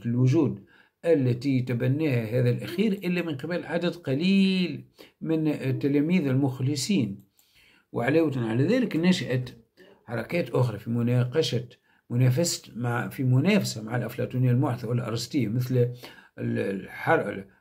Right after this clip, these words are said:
الحرفية التي تبناها المسلم الإسباني الأندلسي، آه، ابن حزم الظاهرية. فاهم؟ آه، ابن حزم الأندلسي. آه، يعني المدرسة ربما الظ-،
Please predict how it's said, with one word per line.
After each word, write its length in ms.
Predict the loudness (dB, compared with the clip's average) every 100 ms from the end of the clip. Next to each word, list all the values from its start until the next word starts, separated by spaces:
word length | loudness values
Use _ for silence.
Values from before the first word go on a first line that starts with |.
| _
الحرفية 760 | -12 -6 -4 -2 0 0 0 2
التي 260 | 2 2
تبناها 500 | -2 0 0 2 2
المسلم 460 | 2 0 0 0 0
الإسباني 640 | 0 -4 -2 -2 -2 -6 -14 -20 -20 _ -12
الأندلسي، 840 | -8 2 4 6 4 2 -2 -8 -10 _ _ _ -10
آه، 500 | -2 0 0 -4 -10 -18 _ _ _ -12
ابن 180 | -6 -4
حزم 400 | 2 2 2 -2 -10 -18 _ _ -10
الظاهرية. 640 | -4 -2 0 2 0 -2 -14 _ _ _ _ _ _ _ _ -20 -18
فاهم؟ 340 | -8 0 2 0 -4
آه، 140 | -12 -14 _ _
ابن 180 | -6 -4
حزم 340 | 0 0 2 0
الأندلسي. 880 | 0 0 2 2 0 -4 -8 -12 -16 _ _ _ _
آه، 160 | -10 -10
يعني 380 | -10 -12 -6 -6 0
المدرسة 720 | 2 2 2 0 0 -2 -2
ربما 480 | -4 -4 -4 -6 -8
الظ-، 300 | -10 -10 -12